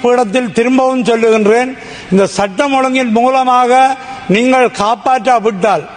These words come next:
இது புதிய அரசாங்கம் நிச்சயமாக காப்பாற்றும் என்று நம்புகின்றோம். எந்த வகையிலேயாவது இந்த விடயத்தில் கூடிய கரிசனம் எடுத்து இந்த மக்களை நீங்கள் காப்பாற்ற வேண்டும். இதற்கு உரிய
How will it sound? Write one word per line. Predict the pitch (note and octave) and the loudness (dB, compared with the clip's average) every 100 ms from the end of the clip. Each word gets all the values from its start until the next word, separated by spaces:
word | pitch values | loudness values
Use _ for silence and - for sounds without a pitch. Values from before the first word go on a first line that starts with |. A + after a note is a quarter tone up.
| - G3 | -4 -2
இது | G3+ G#3 | 0 0
புதிய | A3+ B3+ A#3 | 2 2 2
அரசாங்கம் | G#3 G3+ G#3+ A3 B3 C4+ - - - G3 | 0 -2 -2 0 -2 -4 -14 -20 -6 -4
நிச்சயமாக | F3+ B3+ B3 B3 A3 G#3 | 0 0 2 2 0 0
காப்பாற்றும் | A3 G3+ A#3+ G3+ A3 A3+ | 0 0 -2 0 -2 0
என்று | G#3 G3+ - - - F3 | 0 0 -4 -12 -4 -2
நம்புகின்றோம். | A3+ C#4+ C#4 A#3+ G#3+ B3 D4+ - - - - - - - E3+ G#3+ | 0 0 0 0 0 0 -2 -16 -18 -18 -18 -18 -12 -2 2 2
எந்த | C4 C#4+ D4+ C#4 | 2 2 2 0
வகையிலேயாவது | B3+ C4 C4 C4+ C4 B3+ B3+ B3+ C#4 C4+ B3 G#3 | 0 2 2 2 2 2 2 2 2 0 0 0
இந்த | B3 B3+ B3 G#3 - - - F#3 | 2 2 2 0 -4 -12 -2 0
விடயத்தில் | A#3+ C4+ G3+ C4 C4+ A3 G#3+ | 2 0 0 -2 -2 -4 0
கூடிய | C4 D4+ C#4+ C4 G#3 | 2 2 0 0 -2
கரிசனம் | A3 G#3+ A#3+ A3+ | -2 -2 -2 0
எடுத்து | G#3+ F3+ G3 A#3+ A#3+ - - - G#3 | -2 -2 0 0 0 -8 -18 -6 0
இந்த | A3 G#3 G#3+ | 2 0 -2
மக்களை | A3 C4+ C4+ C4+ B3+ | -4 -2 0 0 0
நீங்கள் | B3 B3 B3 - | 2 4 2 0
காப்பாற்ற | G#3+ B3 C#4 B3 A3+ G#3 | -2 -2 -2 -2 -2 0
வேண்டும். | G#3 F#3+ A3 A#3 - - - - G3 | -2 -2 -2 -4 -14 -18 -14 -4 0
இதற்கு | B3 G#3 B3+ D4 C#4 B3 - - - - - - - G3+ | 0 0 0 2 2 -2 -10 -18 -18 -18 -18 -12 -4 0
உரிய | A#3 | 2